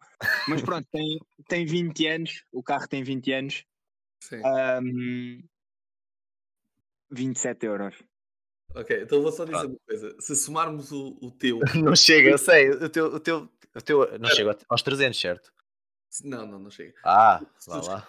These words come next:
Speaker 2: se somarmos o, o do Lino ao dobro do, do Ilhorca,
Speaker 3: <laughs>
Speaker 2: ainda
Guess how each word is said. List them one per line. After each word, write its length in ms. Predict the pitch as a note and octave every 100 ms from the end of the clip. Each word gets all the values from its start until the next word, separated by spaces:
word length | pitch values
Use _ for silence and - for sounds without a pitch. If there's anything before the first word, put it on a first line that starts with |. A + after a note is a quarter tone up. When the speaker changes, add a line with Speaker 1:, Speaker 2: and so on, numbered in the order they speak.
| - -
Speaker 2:
se 120 | -
somarmos 440 | E3+ E3 F3 D#3+ D#3
o, 220 | D#3+ D#3
o 140 | D3
do 200 | C#3+ D3
Lino 360 | C3 A2+ G2+ G#2
ao 180 | A2+ A#2+
dobro 440 | A#2+ E3+ E3+ C#3 B2+
do, 160 | C3
do 180 | B2+ B2
Ilhorca, 420 | A#2 B2+ C#3+ D3+
Speaker 3:
<laughs> 760 | - - - - - _ - D#4+ - - _ - - - - - - - - - - - - -
Speaker 2:
ainda 240 | F#3 F3+